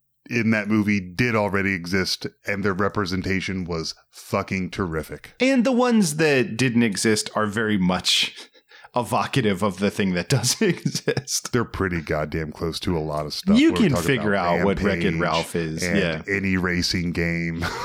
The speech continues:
Speaker 2: Yeah, so I mean, like, but, but I'm saying, like, Wreck-It Ralph is really good, and Ralph, uh, Breaks the Internet is, uh, also good. Those are both good movies.
Speaker 1: Yeah, yeah, th-, those are both. That's so good. I,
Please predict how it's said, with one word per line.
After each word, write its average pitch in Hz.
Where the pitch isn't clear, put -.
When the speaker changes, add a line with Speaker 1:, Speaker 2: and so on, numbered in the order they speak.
Speaker 2:
Yeah, 98
so 196
I 185
mean, 185
like, 165
but, 220
but 247
I'm 240
saying, 180
like, 151
Wreck-It 247
Ralph 151
is 113
really 101
good, 101
and 139
Ralph, 143
uh, 123
Breaks 127
the 135
Internet 123
is, 80
uh, 85
also -
good. -
Those 110
are -
both 131
good 135
movies. 143
Speaker 1:
Yeah, 339
yeah, 196
th-, 139
those 139
are 147
both. 139
That's 233
so 311
good. 160
I, 165